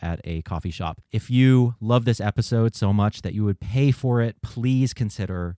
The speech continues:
paying for it by going to patreon dot com forward slash Stephen Bradford Long. There's also a link in the show notes, and giving a dollar, three dollars, or five dollars a month,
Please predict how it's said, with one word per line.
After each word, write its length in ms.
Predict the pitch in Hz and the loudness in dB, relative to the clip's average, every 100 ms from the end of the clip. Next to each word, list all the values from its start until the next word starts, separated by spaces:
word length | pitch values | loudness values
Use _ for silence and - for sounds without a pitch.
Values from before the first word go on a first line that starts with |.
| - | -6
paying 400 | 107 117 117 110 | 0 2 4 2
for 220 | - 104 101 | 0 0 0
it 200 | 98 - _ _ _ - | -2 -6 _ _ _ -4
by 140 | 95 | -2
going 240 | 104 107 | 0 0
to 80 | 101 | 0
patreon 460 | - 107 - 104 98 | 0 -2 0 0 0
dot 180 | 95 - | -2 -4
com 220 | 98 87 | -4 -4
forward 280 | 104 98 92 | -2 -2 -4
slash 540 | - 85 80 80 - | -6 -6 -4 -6 -10
Stephen 300 | - 104 95 | -4 -2 0
Bradford 500 | 92 87 85 92 85 | 0 -2 -4 -6 -6
Long. 320 | 82 85 85 - | -4 -4 -4 -2
There's 180 | 110 127 | 0 2
also 300 | 123 - 98 | 2 2 0
a 20 | |
link 240 | 92 90 | -2 -2
in 60 | 85 | -4
the 80 | 85 | -4
show 240 | 90 82 | -4 -4
notes, 320 | 82 82 - - | -4 -6 -8 -6
and 400 | 92 85 85 85 | -4 -2 -2 -2
giving 500 | 98 92 92 90 85 | 0 0 0 0 -2
a 80 | 92 | 0
dollar, 520 | 127 131 127 123 120 | 4 6 6 4 2
three 160 | - 120 | 0 -2
dollars, 400 | 113 110 110 104 | 0 0 0 -2
or 80 | 92 | -4
five 240 | 104 98 | -6 -4
dollars 280 | 98 95 92 | -4 -4 -4
a 60 | |
month, 300 | 90 95 - | -4 -4 -8